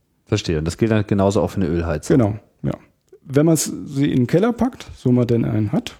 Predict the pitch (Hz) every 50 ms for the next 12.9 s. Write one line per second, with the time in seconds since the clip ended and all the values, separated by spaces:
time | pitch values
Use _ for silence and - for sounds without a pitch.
0 | _ _ _ - 147 156 170 175 - 160 147 160 147 143 151 147 151 147 139 139
1 | 135 123 123 131 131 127 - 135 127 131 107 110 104 135 127 - - - 120 127
2 | 120 170 165 - - - 151 139 131 123 135 143 156 - - 151 135 131 - -
3 | - 120 131 165 190 202 175 151 - - 160 - 175 151 151 143 139 131 - 151
4 | 151 - - 107 107 104 107 107 127 175 214 240 240 - 139 123 131 - 110 -
5 | - - 131 127 127 131 - 139 123 123 - - 120 120 120 120 113 113 117 110
6 | 117 113 117 110 127 127 131 120 117 110 110 107 110 123 139 - 185 175 175 175
7 | 202 208 - 131 131 135 120 117 113 87 92 104 120 131 131 113 107 123 123 120
8 | 123 - - - - - - - - - 127 117 123 127 123 - - 113 110 104
9 | 110 139 208 214 - 170 160 - - - - 107 113 110 120 113 113 110 107 -
10 | 120 151 185 180 - - 117 107 110 - 107 101 101 - - - - - 123 131
11 | - _ _ _ _ _ _ _ _ _ - - 107 131 135 - 131 123 - -
12 | 117 - - - 120 131 131 - - - 95 - - 90 80 80 - -